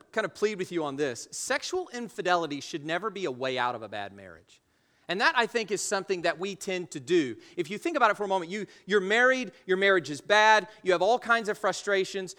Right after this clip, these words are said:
you know the Bible says that you can't get a divorce, and then you find out, you find out he or she had an affair. He or she has committed sexual immorality,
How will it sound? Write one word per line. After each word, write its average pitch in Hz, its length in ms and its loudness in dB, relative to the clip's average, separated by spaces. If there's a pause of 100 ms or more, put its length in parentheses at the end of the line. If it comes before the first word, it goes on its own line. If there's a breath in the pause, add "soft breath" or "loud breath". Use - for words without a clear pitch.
(120)
you 165 120 -2
know 208 200 6
the 254 100 -2
Bible 196 280 6
says 196 260 -2
that 196 180 -2
you 196 80 -10
can't 202 240 -2
get 185 100 0
a 180 60 0
divorce, 170 480 -2 (240 soft breath)
and 135 220 -8
then 254 440 2 (220)
you 123 100 -16 (120)
find 214 280 6
out, - 360 2 (840)
you 101 80 -20
find 156 500 -2 (120)
out - 380 -18 (720)
he 202 360 -6
or 233 160 -2
she 180 500 -6 (400)
had 135 440 -2 (760)
an 110 100 -14
affair. 87 360 -18 (320)
He 247 180 -2
or 311 120 4
she 240 540 -4 (600)
has 202 200 2
committed 247 360 -2
sexual 269 380 0
immorality, 226 680 4